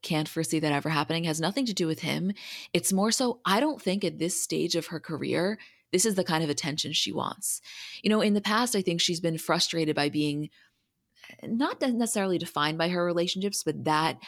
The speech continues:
at times overshadowing her work, which is a, a frustration I think a lot of women in Hollywood experience.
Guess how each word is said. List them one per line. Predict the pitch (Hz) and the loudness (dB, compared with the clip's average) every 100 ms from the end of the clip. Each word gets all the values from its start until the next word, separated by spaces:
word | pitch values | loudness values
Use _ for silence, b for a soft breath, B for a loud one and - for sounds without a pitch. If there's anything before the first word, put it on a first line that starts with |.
| B B | B B
at | 156 | 0
times | - 151 156 - | 2 0 0 0
overshadowing | 147 160 - 147 147 147 151 | 0 0 2 2 2 0 -2
her | 147 | -2
work, | 139 127 185 214 | 0 0 0 -2
which | 180 | -4
is | 185 | -2
a, | 208 196 | -2 0
a | 185 170 156 - - | 2 2 0 -8 -4
frustration | - 175 180 180 165 | -2 0 2 0 -2
I | |
think | 165 156 | -2 -4
a | |
lot | 143 147 | 0 0
of | 160 - | -2 -4
women | - 175 180 | -4 -2 0
in | |
Hollywood | 196 196 196 196 | 0 0 0 0
experience. | 202 214 208 220 226 | -2 -2 0 0 -2